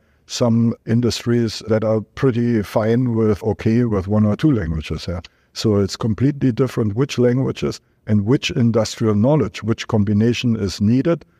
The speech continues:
But there are right now huge gaps in the, in the system. So that kind of training,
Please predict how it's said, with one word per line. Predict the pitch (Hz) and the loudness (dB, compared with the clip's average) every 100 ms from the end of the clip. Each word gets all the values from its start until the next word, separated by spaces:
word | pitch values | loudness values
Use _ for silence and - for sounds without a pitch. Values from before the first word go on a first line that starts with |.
| _ - | _ -4
But | 117 - | -2 0
there | 117 107 - | 2 2 -2
are | - 107 107 | -2 0 2
right | 110 101 | 2 0
now | 107 107 | 0 2
huge | 123 98 120 113 - | 2 2 0 0 -2
gaps | 101 - - - | -2 -2 -8 -4
in | 101 101 | 2 2
the, | 98 95 | 2 0
in | - 101 | 0 2
the | 90 | 0
system. | - 87 - 87 | 0 -4 -2 -4
So | 85 107 92 | 0 0 2
that | 110 139 - | 2 0 -2
kind | 123 120 117 | 0 0 0
of | - 107 - | -2 -8 -4
training, | - 113 127 135 127 | 0 2 2 0 0